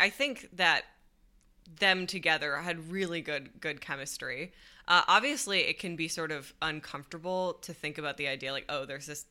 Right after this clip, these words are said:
th-, this relationship between this twenty-five-year-old and this fifteen-year-old, which admittedly, like, upon hearing about what this movie was about, I was pretty put off.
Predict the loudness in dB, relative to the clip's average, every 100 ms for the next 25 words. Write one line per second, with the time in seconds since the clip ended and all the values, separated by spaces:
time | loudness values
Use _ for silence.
0 | -12 -12 -10 -10 -10 -10 -8 -8 -8 -12
1 | -10 -10 -10 -8 -8 -6 -8 -6 -8 -8
2 | -10 -4 2 2 2 0 0 -6 -8 -12
3 | -8 -6 -2 -2 -2 -4 -2 -2 -2 -2
4 | 0 0 -2 -4 -4 -4 -8 -8 -10 -10
5 | -12 -12 -10 -10 -8 -8 -6 -10 -10 -12
6 | -10 -8 -6 -6